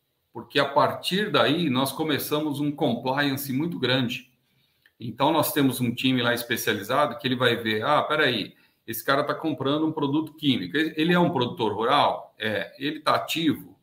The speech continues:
Sim. Ah, ele subiu com o receituário agronômico correto? O endereço do receituário é o mesmo que nós vamos entregar o produto?" Ou seja, tem todo um controle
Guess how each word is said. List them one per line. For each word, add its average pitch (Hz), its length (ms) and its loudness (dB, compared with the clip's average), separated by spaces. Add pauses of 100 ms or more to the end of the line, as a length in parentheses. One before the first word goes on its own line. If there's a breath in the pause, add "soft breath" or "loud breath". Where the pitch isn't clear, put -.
Sim. 110 500 0 (240 soft breath)
Ah, 143 260 4
ele 156 440 4
subiu 143 560 0
com 135 120 -2
o 127 40 2
receituário 127 580 2
agronômico 117 540 -2
correto? 117 720 -2 (440)
O 117 80 -10
endereço 135 580 4
do 147 140 -2
receituário 143 640 0
é 139 40 2
o 123 100 0
mesmo 135 360 2
que 123 160 -6
nós 127 240 0
vamos 131 240 0
entregar 117 340 -2
o 127 120 2
produto?" 135 320 -2
Ou 151 60 0
seja, 123 300 0
tem 170 220 -4
todo 240 260 -4
um 202 100 -2
controle 156 960 -2